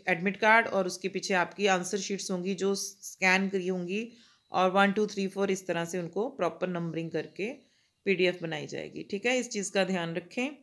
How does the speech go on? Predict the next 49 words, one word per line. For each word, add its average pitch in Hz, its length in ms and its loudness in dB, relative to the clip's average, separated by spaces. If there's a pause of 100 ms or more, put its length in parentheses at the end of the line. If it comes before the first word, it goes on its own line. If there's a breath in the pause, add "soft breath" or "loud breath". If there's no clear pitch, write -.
ये 170 160 -4
है 185 140 4
आपका 170 280 0
एड्रेस, 185 380 0
मैं 202 100 -2
पहले 180 280 0
भी 190 100 -2
बता 165 320 -2
चुकी 170 280 -10
हूँ। 226 260 -6 (380 soft breath)
इसके 226 260 0
अलावा 190 320 8
आपने 180 220 2
पीडीएफ़ 190 480 4
कहाँ 185 240 2
से 190 160 -2
कैसे 190 540 0
बनानी 190 420 2
है, 190 160 2
उसके 180 240 -4
लिए 175 140 0
मैं 170 180 0
इसका 160 280 -4
लिंक 165 320 -2
आपको 170 300 0 (840 soft breath)
डिस्क्रिप्शन 180 560 0
बॉक्स 160 260 6
में 160 120 -2
डाल 147 160 0
रही 151 80 -6
हूँ, 185 80 0
आप 170 120 0
वहाँ 165 200 -2
से 156 140 -8
देख 139 200 -8
सकते - 340 -14
हैं। 139 140 -12
So, 175 120 -12
अभी 185 180 -4
जो 180 200 -2
नए 170 240 2
हैं, 185 220 0
जो 180 100 -4
पुराने 165 380 -2
हैं, 180 260 -2 (600 soft breath)
I 170 140 4
think 190 200 2
सभी 185 200 2
ने 190 100 4